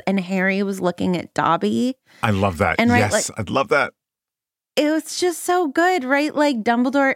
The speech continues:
Speaker 1: it, Harry's not looking at the person with the power in the room. He's looking
Speaker 2: Mm.
Speaker 1: at the vulnerable person in the room
Speaker 2: Yep.
Speaker 1: and figures everything out because of it, right?
Speaker 2: Right.
Speaker 1: Like, there's some, like,
Speaker 2: Right.
Speaker 1: Dobby has this key piece of information. Uh,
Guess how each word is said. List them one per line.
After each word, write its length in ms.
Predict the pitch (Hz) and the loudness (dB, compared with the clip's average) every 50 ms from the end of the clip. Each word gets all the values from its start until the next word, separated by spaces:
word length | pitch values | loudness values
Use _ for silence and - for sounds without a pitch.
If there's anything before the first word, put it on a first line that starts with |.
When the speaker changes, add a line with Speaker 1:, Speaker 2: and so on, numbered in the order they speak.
| - _ | -4 _
Speaker 1:
it, 360 | - 139 - - - - - | -10 -8 -8 -8 -10 -8 -8
Harry's 360 | 214 202 254 269 277 311 302 - | -4 0 0 2 2 2 2 2
not 220 | 302 294 277 - | 0 0 0 0
looking 320 | 226 254 247 - 277 269 | -2 -2 0 0 0 0
at 80 | 254 214 | 2 0
the 60 | 226 | -2
person 360 | 226 - 247 226 - 254 233 | 0 0 -2 0 2 0 0
with 120 | 233 220 - | 0 0 -2
the 80 | 220 | -4
power 360 | - - 202 202 214 226 226 226 | -2 0 0 2 2 2 2 2
in 140 | 214 208 | 2 2
the 100 | 202 190 | 0 0
room. 440 | 175 180 180 175 170 165 165 170 180 - - - - - | 0 0 0 2 2 0 0 -2 -4 -6 -10 -20 -20 -8
He's 160 | _ - 202 - | _ -2 0 0
looking 300 | 220 - 240 240 233 233 | 0 2 4 4 4 4
Speaker 2:
Mm. 80 | 226 | 4
Speaker 1:
at 40 | 220 | 2
the 60 | 202 208 | 0 0
vulnerable 680 | 202 220 240 269 285 269 240 214 208 190 180 175 170 | 2 2 4 4 4 4 4 2 2 2 0 -2 -2
person 400 | - - 170 - - - 180 170 | 0 0 -2 -2 -2 -4 -2 -2
in 80 | 170 170 | 0 0
the 80 | 170 165 | -2 0
room 380 | 160 165 165 160 160 156 151 - | 0 -2 0 0 -2 0 0 0
Speaker 2:
Yep. 100 | 214 - _ _ _ _ _ _ _ | -2 -2 _ _ _ _ _ _ _
Speaker 1:
and 440 | - 233 254 254 262 262 262 262 247 - _ _ 240 277 247 | 0 2 4 4 4 6 4 2 0 -2 _ _ -8 -8 -8
figures 440 | - - - 330 277 302 294 349 285 | -2 0 0 2 4 2 2 4 4
everything 420 | 294 269 262 285 269 - 277 262 | 2 2 0 -4 -4 -4 0 2
out 220 | - 415 339 - _ _ _ | 2 2 2 0 _ _ _
because 320 | 226 214 - 302 349 349 | -6 0 0 0 0 2
of 140 | 370 240 170 | -2 -2 -2
it, 160 | 120 87 - - _ | -4 -6 -8 -6 _
right? 300 | 196 196 202 220 254 269 - | 0 0 2 2 0 -2 0
Speaker 2:
Right. 0 | |
Speaker 1:
Like, 380 | - 220 202 190 196 190 180 - - | 2 2 2 2 2 -2 -4 -8 -6
there's 320 | 202 208 208 214 220 214 | -4 -2 0 0 -2 -2
some, 200 | - - 220 - - | -2 -4 -4 -4 -2
like, 160 | - 220 202 156 | -2 0 2 2
Speaker 2:
Right. 100 | 120 240 | 2 2
Speaker 1:
Dobby 300 | 202 160 202 202 220 220 | 2 0 0 0 -2 -2
has 280 | 196 190 190 208 208 | 0 0 0 0 -2
this 180 | 208 196 190 - | -4 -6 -6 -8
key 240 | - - 196 196 190 | -8 -6 -6 -6 -6
piece 320 | - - 190 208 - - | -6 -4 -4 -4 -4 -4
of 100 | 190 180 | -4 -4
information. 920 | 175 180 185 - 170 170 170 170 185 208 - - 165 156 160 185 - 202 208 - - - - - - - - - - - - - - _ _ _ _ _ _ _ _ _ - | -2 -4 -4 -4 -6 -6 -4 -2 -2 -2 -2 -2 -2 -2 -2 -4 -4 -6 -6 -8 -14 -20 -20 -20 -20 -20 -20 -20 -20 -20 -20 -20 -20 _ _ _ _ _ _ _ _ _ 0
Uh, 220 | - 285 285 277 | 2 2 2 2